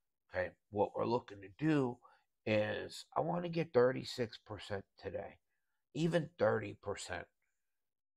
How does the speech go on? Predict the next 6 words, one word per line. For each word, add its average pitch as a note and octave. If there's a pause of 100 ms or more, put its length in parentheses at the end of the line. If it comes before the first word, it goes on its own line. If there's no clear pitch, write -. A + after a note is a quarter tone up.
(160)
That's - (120)
years C3+
and D3
years A2
of E2+
traditional, F2